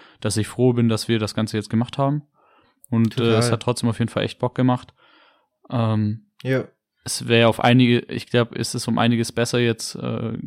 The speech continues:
Speaker 1: geworden, als wenn wir uns jetzt wirklich nochmal hingesetzt hätten und jetzt nochmal alles hätten nachlesen müssen und die ganze Zeit da drauf geht.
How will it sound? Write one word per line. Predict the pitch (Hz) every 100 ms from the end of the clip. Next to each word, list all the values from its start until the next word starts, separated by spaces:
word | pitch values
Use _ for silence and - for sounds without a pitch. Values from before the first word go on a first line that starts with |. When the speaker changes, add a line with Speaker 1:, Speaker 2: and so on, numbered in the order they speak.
| 139 -
Speaker 1:
geworden, | 117 110 113 113 117
als | 101 107 -
wenn | 113
wir | 110 107
uns | 104
jetzt | - -
wirklich | - 101
nochmal | 113 113 110
hingesetzt | 107 131 123 123 -
hätten | 120 - 120 117 - - - - _ _ _ _ _
und | 131 120
jetzt | 117
nochmal | 123 110 117
alles | 117 117 113 120
hätten | - 113
nachlesen | 113 117 - 120 113 113
müssen | 113 110 - 113 113 110
und | 101 104 101
die | 107
ganze | 107 -
Zeit | 107 - 113 110
da |
drauf | 107 101 107 107
geht. | - 113